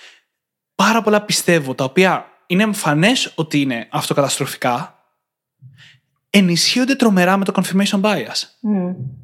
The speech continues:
Speaker 1: Γιατί τείνεις να βλέπεις οτιδήποτε, σε βγάζει αληθινό. Δεν βλέπεις τις νίκες σου όταν έχεις χαμηλή αυτοεκτίμηση, βλέπεις μόνο εκείνες τις φορές που νιώθεις ότι δικαιολογείται η χαμηλή σου αυτοεκτίμηση. Και φυσικά πέφτει ακόμα περισσότερο στα τάρταρα.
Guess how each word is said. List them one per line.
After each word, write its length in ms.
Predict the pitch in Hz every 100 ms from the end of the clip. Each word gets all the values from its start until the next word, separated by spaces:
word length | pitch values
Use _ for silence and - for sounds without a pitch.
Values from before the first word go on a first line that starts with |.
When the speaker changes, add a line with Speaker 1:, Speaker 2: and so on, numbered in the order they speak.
| _ _ _ _ _ _ _ _ _ _ _ _
Speaker 1:
Γιατί 380 | 170 175 160 - _ -
τείνεις 300 | 214 269 233
να 80 |
βλέπεις 400 | 175 196 190 - -
οτιδήποτε, 760 | 165 151 160 190 190 233 - _ _ _ _ _
σε 160 | -
βγάζει 220 | 190 233 247
αληθινό. 300 | 233 233 180
Δεν 120 | 214
βλέπεις 320 | 302 320 -
τις 160 | - 165
νίκες 300 | 160 147 -
σου 220 | 226 240 147
όταν 140 | 139
έχεις 120 | 131
χαμηλή 220 | 143 135
αυτοεκτίμηση, 600 | 131 139 131 143 139 208 226 - -
βλέπεις 280 | 165 160 160
μόνο 200 | 170 160
εκείνες 420 | 139 - 277 262
τις 100 | -
φορές 500 | - 143 143 220 - _ _ _ -
που 100 | 185
νιώθεις 220 | 226 254
ότι 140 | 233
δικαιολογείται 560 | 196 190 185 170 196 233
η 40 |
χαμηλή 280 | - 208 214
σου 80 | 214
αυτοεκτίμηση. 600 | 202 208 240 185 143 131
Και 160 | 170 165 - _ _ _
φυσικά 360 | 165 - 175
πέφτει 220 | 180 190 185
ακόμα 220 | 196 190
περισσότερο 340 | 175 190 185
στα 120 | - -
τάρταρα. 400 | 190 127 107